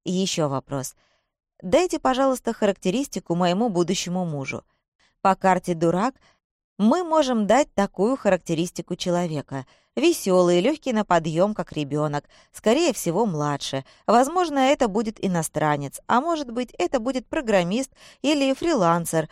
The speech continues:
а может быть, младше по возрасту, а может быть, водолей по знаку зодиака. Вот вам описание человека или описание его характера по карте. Можно девушке перечислить все особые приметы суженого.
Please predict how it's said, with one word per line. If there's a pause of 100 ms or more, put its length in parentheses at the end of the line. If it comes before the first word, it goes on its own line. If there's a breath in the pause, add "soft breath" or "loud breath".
(120 soft breath)
а
может
быть, (100)
младше
по
возрасту, (220 soft breath)
а
может
быть,
водолей
по
знаку
зодиака. (540 soft breath)
Вот
вам
описание
человека
или
описание
его
характера
по
карте. (460)
Можно
девушке (300 soft breath)
перечислить (220)
все
особые
приметы
суженого.